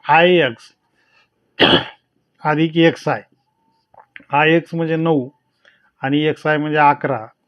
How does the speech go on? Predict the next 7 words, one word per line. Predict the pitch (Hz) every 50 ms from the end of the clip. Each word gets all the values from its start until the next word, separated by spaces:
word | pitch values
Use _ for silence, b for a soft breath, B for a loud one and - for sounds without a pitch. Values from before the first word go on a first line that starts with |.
| _ -
तर | 139
नऊ | 127 135 139 147 156
आणि | 151 147 143 147
अकरा | 143 143 143 139 147 151
किती | 139 143 147 139
झाली? | 131 127 123 135 156 - _ _ _ _ _ _ _ _ _ _ _ _ _ _ _ _ _ _ -
वीस. | 131 135 131 113 -